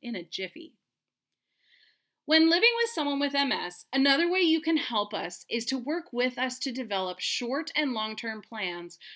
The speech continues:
for how to rework our home and work environments to make sure they work well now and in the future, whatever it may hold.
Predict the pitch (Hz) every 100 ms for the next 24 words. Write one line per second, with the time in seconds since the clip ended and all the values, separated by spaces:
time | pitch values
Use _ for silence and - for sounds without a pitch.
0 | - 285 262 311 311 226 277 349 285 269
1 | 269 - 196 202 - 277 233 202 202 208
2 | 208 185 190 190 - 180 180 170 175 170
3 | 170 - - - - 330 349 - - 427
4 | 427 302 269 247 294 294 285 262 254 262
5 | 302 247 214 208 - 320 359 359 330 -
6 | 392 - 190 175 190 226 262 - 285 208
7 | 175 180 - 208 180 180 240 214 170